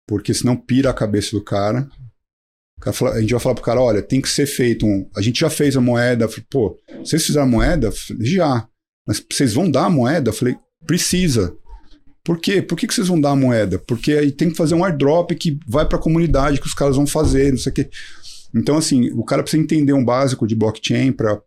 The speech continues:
pra ele entender a lógica, o, o eco-, o economics do negócio e saber que não é nada, né,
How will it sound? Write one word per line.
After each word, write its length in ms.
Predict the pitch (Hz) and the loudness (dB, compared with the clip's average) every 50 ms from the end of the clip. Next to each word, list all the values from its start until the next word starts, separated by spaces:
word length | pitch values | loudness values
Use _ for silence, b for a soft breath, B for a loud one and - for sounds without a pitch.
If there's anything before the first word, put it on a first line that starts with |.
| _ | _
pra 140 | - 107 107 | -4 -2 -2
ele 140 | 104 110 107 | -2 -2 -2
entender 500 | 107 - - 135 127 127 120 110 120 131 135 | -4 -2 0 2 2 4 4 4 4 4 4
a 40 | |
lógica, 480 | 127 120 113 113 120 131 123 113 - 110 | 4 4 4 4 4 2 2 2 0 0
o, 360 | 104 98 98 101 - 117 117 | 0 0 -2 -4 -4 -4 -4
o 60 | 113 | -4
eco-, 180 | 113 - - - - 113 | -6 -8 -12 -10 -8 -6
o 40 | |
economics 680 | 110 - - 123 117 120 120 127 131 135 127 131 - - - | -4 -2 0 2 2 2 4 4 2 2 2 0 -2 -6 -2
do 80 | 110 | 0
negócio 580 | 107 107 104 101 104 110 120 131 - - - - _ _ _ _ _ _ _ _ - | 0 2 2 2 2 0 0 -2 -4 -6 -12 -16 _ _ _ _ _ _ _ _ -8
e 60 | 113 | -6
saber 360 | - - 113 104 101 113 117 | -4 -2 -2 0 0 0 0
que 100 | 117 - | 0 2
não 240 | 117 113 107 104 107 | 2 2 4 2 2
é 340 | 113 110 107 101 95 92 - _ _ _ _ _ _ _ _ _ - | 2 2 2 0 -2 -4 -6 _ _ _ _ _ _ _ _ _ -6
nada, 760 | 101 104 110 117 117 107 110 110 104 98 95 98 98 104 104 95 - - | -2 0 0 0 0 0 0 0 0 0 0 -2 -4 -6 -10 -12 -6 -2
né, 260 | 113 117 120 123 - | -2 0 -2 -2 -6